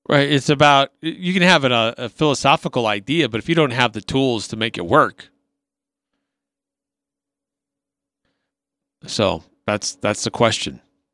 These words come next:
I don't know. Uh, so through three games, U S C is putting up four hundred and seventy yards per game on average.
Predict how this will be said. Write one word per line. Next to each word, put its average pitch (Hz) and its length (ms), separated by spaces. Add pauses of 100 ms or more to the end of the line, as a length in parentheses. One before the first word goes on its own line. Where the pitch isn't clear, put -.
(360)
I 98 120
don't 95 100
know. 101 180 (880)
Uh, 135 240
so 147 160
through 147 300
three 175 520
games, 139 640 (160)
U 131 200
S 117 120
C 117 520
is 113 440
putting 120 260
up 107 120
four 143 340
hundred 131 200
and 104 160
seventy 113 400
yards 92 480 (300)
per 113 140
game 85 320
on 92 120
average. 73 540